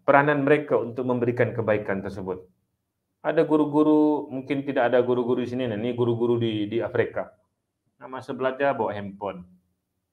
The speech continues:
Pelajar buat kerja rumah, dia main handphone.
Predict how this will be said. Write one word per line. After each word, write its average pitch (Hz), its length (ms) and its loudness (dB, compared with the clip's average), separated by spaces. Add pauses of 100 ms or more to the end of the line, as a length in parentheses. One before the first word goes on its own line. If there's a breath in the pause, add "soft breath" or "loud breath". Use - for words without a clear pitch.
(520)
Pelajar 117 320 0
buat 117 160 -4
kerja 127 240 2
rumah, 151 320 0
dia 120 160 0
main 107 240 -4
handphone. 98 480 -8